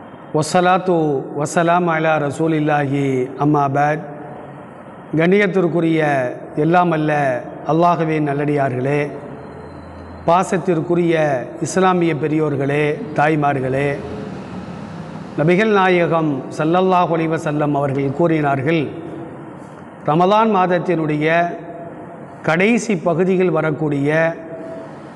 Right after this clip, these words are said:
ஒற்றைப்படை நாட்களில் ஆயிரம் மாதங்களை விட ஒரு சிறந்த இரவை அல்லாஹு ரப்புல் ஆலமீன்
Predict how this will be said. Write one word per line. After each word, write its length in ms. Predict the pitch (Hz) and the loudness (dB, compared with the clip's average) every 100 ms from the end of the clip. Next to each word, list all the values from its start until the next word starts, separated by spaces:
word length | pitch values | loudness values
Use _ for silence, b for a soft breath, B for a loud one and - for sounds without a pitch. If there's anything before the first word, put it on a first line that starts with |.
| 151 | 2
ஒற்றைப்படை 600 | 180 175 240 233 202 185 175 | 2 4 2 2 2 2 2
நாட்களில் 560 | 151 156 143 147 175 151 117 - - - - - - - - - - 170 | 2 0 -2 0 2 0 -2 -8 -12 -12 -14 -14 -16 -16 -16 -6 2 4
ஆயிரம் 420 | 208 226 220 196 160 | 4 4 4 2 2
மாதங்களை 520 | 180 196 196 180 165 | 2 2 2 2 0
விட 180 | 151 156 170 135 - - - - - - - - - | 0 2 2 2 -4 -12 -12 -14 -14 -16 -16 -16 -2
ஒரு 160 | 156 151 | 2 2
சிறந்த 440 | - 180 220 226 208 | 2 2 4 4 2
இரவை 360 | 160 160 160 185 | 2 2 2 2
அல்லாஹு 380 | 156 160 175 165 | 2 2 2 2
ரப்புல் 320 | 156 143 151 143 | -2 0 0 2
ஆலமீன் 480 | 139 135 131 160 | 0 0 0 2